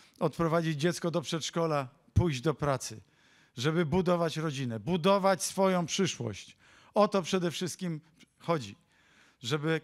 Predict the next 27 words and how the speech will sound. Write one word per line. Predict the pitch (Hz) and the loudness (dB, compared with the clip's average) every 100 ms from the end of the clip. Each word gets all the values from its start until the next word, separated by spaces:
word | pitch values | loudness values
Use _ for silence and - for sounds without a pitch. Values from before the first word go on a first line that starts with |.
| - | -2
każdy | 202 196 160 185 | 0 0 0 -2
Polak | 180 165 131 120 | 2 2 2 -2
widział | 117 185 208 175 190 | -2 0 0 2 0
swoją | 156 - 196 175 160 | 0 0 2 2 0
przyszłość | - 185 - 147 143 - - - - - - | 0 -2 2 2 0 -4 -18 -20 -20 -20 -12
w | |
tym | - 214 190 | -2 0 0
miejscu, | 196 196 - 175 170 156 - _ - | 0 -2 -2 -2 -2 -4 -16 _ -10
gdzie | 131 165 | 0 2
chce. | 170 - 135 90 _ _ _ _ _ - | 2 0 -2 -2 _ _ _ _ _ -8
Czasami | 151 135 151 131 | -4 -2 0 0
tam, | 135 135 | -2 -2
gdzie | 135 | -4
się | 127 165 | -4 -4
urodził, | 185 208 135 | -2 -4 -4
ta-, | 120 135 | -2 -2
czasami | - 156 135 156 156 | -2 -4 -2 -2 0
tam, | 160 156 | 0 0
gdzie | 139 147 | -2 -4
się | 147 143 - - - - | -2 -2 -4 -20 -20 -6
wyprowadził | 151 151 147 139 147 139 139 | -4 -2 -2 0 0 -2 -2
za | 135 | -2
żoną, | 127 160 180 156 | 0 0 0 0
za | 139 | 2
mężem, | 143 165 147 151 143 - - - | 2 0 0 0 -2 -6 -20 -6
buduje | 151 147 151 139 | -4 0 2 2
rodzinę. | 135 127 131 120 | 0 0 0 0